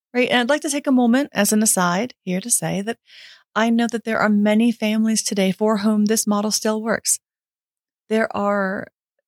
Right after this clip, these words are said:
so many where one partner is working and the other is managing the home and the family. And I think that's great.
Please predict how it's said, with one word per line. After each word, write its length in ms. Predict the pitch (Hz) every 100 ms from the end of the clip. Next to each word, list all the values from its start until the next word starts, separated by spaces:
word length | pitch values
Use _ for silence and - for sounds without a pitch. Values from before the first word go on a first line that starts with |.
| -
so 300 | - - 262
many 380 | 247 240 190 -
where 240 | 196 196
one 240 | 190 190 208
partner 380 | 202 196 208
is 140 | 214 190
working 320 | 180 - 190
and 120 | 185
the 100 | 185
other 200 | 180 196
is 140 | 202 185
managing 360 | 185 185 196
the 80 | 208
home 260 | 196 180 185
and 100 | 202
the 60 |
family. 320 | - 175 185
And 100 | -
I 40 | 302
think 180 | 403 370
that's 180 | 349
great. 360 | - 302 - -